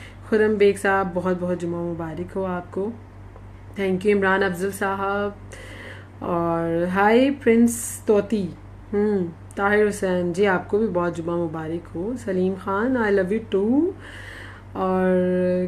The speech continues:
कौन है? तैमूर खान, अस्सलाम वालेकुम। और तालिब साहब, आपको भी बहुत, बहुत जुमा मुबारक हो। अली अहमद, I'm fine, आप सुनाओ?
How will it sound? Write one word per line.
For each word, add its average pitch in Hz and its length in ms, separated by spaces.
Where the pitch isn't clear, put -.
कौन 208 280
है? 190 220
तैमूर 226 460
खान, 233 400
अस्सलाम 233 520
वालेकुम। 185 1000
और 180 480
तालिब 196 240
साहब, 208 260
आपको 196 240
भी 214 100
बहुत, 190 300
बहुत 202 200
जुमा 190 240
मुबारक 185 500
हो। 185 180
अली 190 280
अहमद, 180 420
I'm 170 300
fine, 180 260
आप 208 140
सुनाओ? 196 520